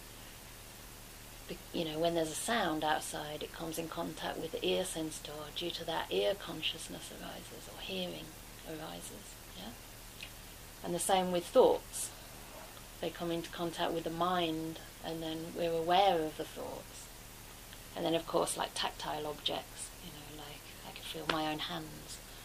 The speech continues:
So that becomes an object in a sense. I can feel the sensation then in my legs. And it's only when we have this contact that we actually experience the world. Without any contact at the physical level through one of the sense doors,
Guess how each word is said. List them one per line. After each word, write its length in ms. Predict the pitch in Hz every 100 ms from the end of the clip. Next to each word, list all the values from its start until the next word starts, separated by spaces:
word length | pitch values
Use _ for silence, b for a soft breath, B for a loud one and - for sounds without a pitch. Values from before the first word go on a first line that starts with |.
| B B B - - - - - -
So 80 |
that 160 | 165 165
becomes 340 | 165 180 175
an 100 | 165
object 600 | - 160 - 165 - -
in 80 | 170
a 60 | 165
sense. 400 | - 165 160 165
I 60 |
can 120 | 160 170
feel 300 | - 165 165
the 180 | 175 143
sensation 640 | - 170 160 170 160 170
then 160 | 160 160
in 100 | 160
my 120 | 160
legs. 560 | 160 202 170 - - - - - - - - - - - - - - - - - -
And 140 | - 208
it's 120 | 202
only 220 | 254 254
when 260 | 226 240 247
we 100 | 214
have 220 | 214 220
this 140 | 190
contact 560 | - - 294 277 165 -
that 180 | - -
we 140 | 185
actually 360 | 180 - - 185
experience 560 | - - 214 185 170 -
the 100 | 165
world. 460 | 160 156 151 151 185
Without 600 | 190 208 190 - - - -
any 180 | 196 175
contact 800 | 175 240 240 220 - 156 - - - 196
at 80 |
the 60 | 175
physical 720 | - 190 185 180 - 170 165 143
level 460 | 175 196 165 156 156
through 200 | - 185
one 200 | 170 175
of 100 | 165
the 60 | 160
sense 300 | - 214 226
doors, 460 | - 147 151 156